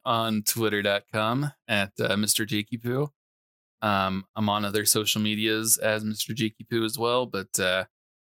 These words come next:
Twitter's really the only one I'm active on. Unless you're my friend on,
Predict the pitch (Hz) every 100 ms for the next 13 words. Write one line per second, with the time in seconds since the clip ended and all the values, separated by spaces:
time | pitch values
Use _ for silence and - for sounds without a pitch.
0 | _ _ - 139 123 - _ _ 117 107
1 | 101 92 92 87 87 90 - - 95 95
2 | _ _ _ _ _ _ _ _ _ 127
3 | 135 175 247 196 151 139 135 135 127 117
4 | 110 104